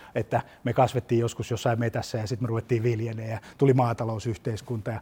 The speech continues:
sit tuli teollinen aika ja sitten tuli höpöpöpö, tuota, toi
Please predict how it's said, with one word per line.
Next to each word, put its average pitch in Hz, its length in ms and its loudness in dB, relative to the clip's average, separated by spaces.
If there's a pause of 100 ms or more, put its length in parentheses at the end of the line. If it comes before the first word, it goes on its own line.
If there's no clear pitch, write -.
(160)
sit 185 160 4
tuli 170 140 8
teollinen 117 520 4
aika 110 300 -4
ja 110 80 -4 (180)
sitten 185 280 4
tuli 151 180 10
höpöpöpö, 131 600 4 (220)
tuota, 131 240 4
toi 127 260 2